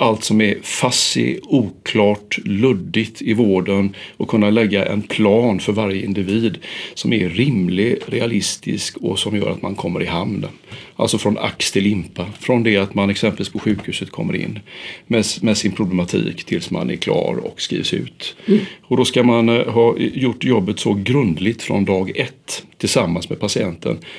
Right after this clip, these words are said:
Speaker 1: så att man kan följa den här, den här planen sen i tanken.
Speaker 2: Mm.
Speaker 1: Eh, en, en av grundhypoteserna är då att, att det är osäkerhet och bristande tillit som gör att folk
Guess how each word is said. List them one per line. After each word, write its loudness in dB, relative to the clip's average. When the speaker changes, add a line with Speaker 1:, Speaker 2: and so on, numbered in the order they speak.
Speaker 1:
så 0
att 0
man 2
kan -4
följa 0
den -4
här, -2
den -2
här -2
planen 0
sen -4
i -4
tanken. -6
Speaker 2:
Mm. 2
Speaker 1:
Eh, 4
en, 2
en 2
av 2
grundhypoteserna 2
är 2
då 4
att, -2
att -4
det 2
är 2
osäkerhet 0
och 0
bristande -2
tillit 0
som -2
gör 0
att -2
folk -8